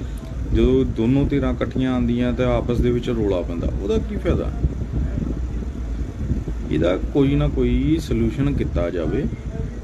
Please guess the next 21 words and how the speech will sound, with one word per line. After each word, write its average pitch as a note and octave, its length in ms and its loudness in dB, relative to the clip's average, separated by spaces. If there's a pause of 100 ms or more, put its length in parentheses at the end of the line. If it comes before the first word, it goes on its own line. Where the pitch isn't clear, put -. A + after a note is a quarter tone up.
(1040)
ਠੀਕ A2 260 0
ਆ, D#3+ 160 2
ਜੇਕਰ A#2 380 0
ਪਬਲਿਕਲੀ B2+ 720 2 (160)
ਕਿਸੇ B2 280 2
ਦੀ, A#2+ 260 -2 (640)
ਪ੍ਰਕਾਰ A#2 340 2
ਦੀ A#2+ 180 0
ਕੋਈ C3+ 240 0
ਹੈਲਪ A2 360 -4
ਦੀ B2+ 160 0
ਲੋੜ F#2 320 2
ਆ F2 160 0
ਜਾਂ C#3 180 0
ਪਬਲਿਕਲੀ A2+ 540 0
ਲੋੜ F#2 320 0
ਆ, F#2+ 60 0 (560)
ਤਾਂ D#3 80 4
ਉਹ F#3+ 140 4
ਸ-, - 260 -8
ਅ, D3+ 400 -2